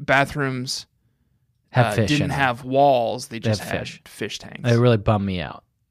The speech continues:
Speaker 1: Yeah. So if you went to go pee, you
Speaker 2: Fish
Speaker 1: were
Speaker 2: would
Speaker 1: next to a
Speaker 2: watch you
Speaker 1: fish
Speaker 2: pee.
Speaker 1: tank, and someone was on the other side and could watch you pee. And also the fish could watch you pee.
Speaker 2: Yeah.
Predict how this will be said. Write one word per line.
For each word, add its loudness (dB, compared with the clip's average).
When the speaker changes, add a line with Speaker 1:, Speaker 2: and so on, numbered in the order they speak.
Speaker 1:
Yeah. -6
So -2
if -4
you -2
went -2
to -4
go -2
pee, -10
you -12
Speaker 2:
Fish 6
Speaker 1:
were -2
Speaker 2:
would 4
Speaker 1:
next 4
to 4
a 4
Speaker 2:
watch 2
you 2
Speaker 1:
fish -4
Speaker 2:
pee. 0
Speaker 1:
tank, -8
and -10
someone -8
was -12
on -12
the -12
other -14
side -12
and -12
could -14
watch -12
you -12
pee. -8
And 0
also 0
the -2
fish -6
could -14
watch -14
you -18
pee. -20
Speaker 2:
Yeah. 2